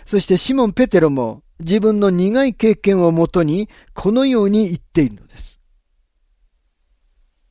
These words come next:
かつてペテロは敵の焚き火で自分の手を温めながら主を否定したあの夜、彼は主イエスが言われたことを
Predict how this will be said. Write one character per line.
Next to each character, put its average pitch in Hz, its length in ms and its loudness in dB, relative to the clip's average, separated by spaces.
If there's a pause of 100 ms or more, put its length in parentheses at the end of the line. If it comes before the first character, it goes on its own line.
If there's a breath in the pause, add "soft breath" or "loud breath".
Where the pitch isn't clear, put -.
(960 loud breath)
か 202 120 2
つ - 60 -8
て 180 120 0
ペ 214 140 2
テ 175 120 2
ロ 156 100 4
は 135 320 2 (300)
敵 180 300 0
の 240 140 -2
焚 170 200 -2
き 240 160 -4
火 220 100 -2
で 202 240 2 (220 soft breath)
自 175 240 -2
分 233 240 -4
の 226 100 0
手 254 220 -2
を 180 220 4
温 214 360 2
め 196 120 0
な 170 140 0
が 147 120 4
ら 123 240 -2 (220 soft breath)
主 - 300 -8
を 196 160 2
否 - 180 -6
定 226 260 0
し - 140 -8
た 196 340 2
あ 165 160 -4
の 202 140 2
夜、 143 300 0 (680 soft breath)
彼 196 180 4
は 170 140 4
主 - 400 -6
イ 202 100 -2
エ 247 80 4
ス - 160 -10
が 190 160 4
言 165 160 0
わ 214 140 6
れ 214 80 4
た 185 160 0
こ 175 120 -4
と 160 200 2
を 127 100 -2